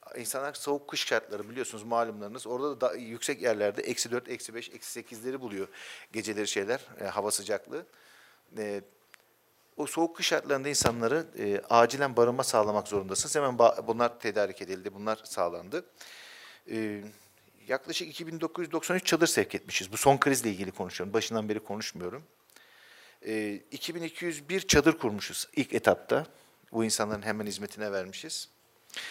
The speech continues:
Ve on üç, on üç bin beş yüz kişiyi de acilen bu, e, alanlara yerleştirmişiz. Ee, bu rakamlar tabii,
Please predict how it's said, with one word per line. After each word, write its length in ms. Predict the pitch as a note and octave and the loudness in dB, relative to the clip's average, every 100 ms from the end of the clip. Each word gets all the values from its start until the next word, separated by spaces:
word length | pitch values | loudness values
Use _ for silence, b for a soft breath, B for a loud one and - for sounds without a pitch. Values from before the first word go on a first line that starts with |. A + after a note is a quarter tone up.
| B B | B B
Ve 80 | - | 4
on 200 | - E3 | 6 0
üç, 280 | E3 - E3+ E3 | -2 0 6 6
on 120 | D3+ | 4
üç 160 | D#3 - | -2 -4
bin 140 | D#3 | -4
beş 180 | E3+ E3+ | -2 -4
yüz 100 | C3 | -6
kişiyi 320 | - A2+ A#2+ | -8 -8 -4
de 140 | D3+ - | -4 -2
acilen 520 | C3+ C3 C3 A2+ E3 - _ B B B B - | 4 4 4 0 -4 -8 _ B B B B -6
bu, 240 | C3+ A#2+ - | -6 -6 -10
e, 40 | - | -2
alanlara 600 | A2+ - B2+ B2 A2 E3+ | 0 4 6 6 4 2
yerleştirmişiz. 920 | E3 B2 A2 - G2 F#2+ - - - - - _ _ _ - - B B B B B B - | 4 2 0 -4 -6 -8 -8 -8 -10 -14 -20 _ _ _ -16 -14 B B B B B B -2
Ee, 360 | B2+ B2 B2 | 2 2 2
bu 80 | D#3+ | 6
rakamlar 440 | G3 F#3 F#3 F#3+ F#3+ | 4 4 0 -2 0
tabii, 300 | F3 F3+ | 0 0